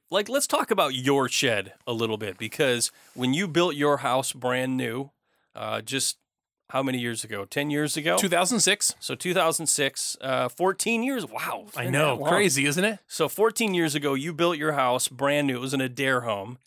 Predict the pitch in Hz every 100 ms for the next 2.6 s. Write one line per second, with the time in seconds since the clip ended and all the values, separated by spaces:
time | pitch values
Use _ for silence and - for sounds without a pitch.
0 | - - 127 131 135 127 120 123 165 170
1 | 170 143 143 156 127 139 151 170 170 -
2 | - 165 139 123 131 135